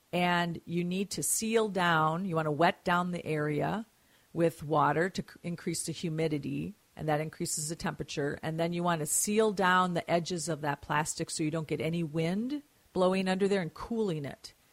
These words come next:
And let it sit there for, on that four-by-four area for, you know, s-, four to six weeks. You'll see it start to die down. Remove it, and then remove the vegetation, and you should be good to go at that point. Do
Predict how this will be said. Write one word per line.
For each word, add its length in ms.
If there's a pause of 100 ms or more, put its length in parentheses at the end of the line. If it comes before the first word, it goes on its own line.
(540)
And 340
let 160
it 140
sit 240
there 220
for, 500
on 160
that 180
four-by-four 640 (140)
area 560 (320)
for, 680 (300)
you 120
know, 80
s-, 320 (340)
four 220
to 60
six 380
weeks. 440
You'll 80
see 260
it 100
start 340
to 100
die 260
down. 500 (460)
Remove 480
it, 220
and 120
then 140
remove 420
the 80
vegetation, 840
and 160
you 80
should 240
be 80
good 220
to 100
go 160
at 140
that 180
point. 360
Do 400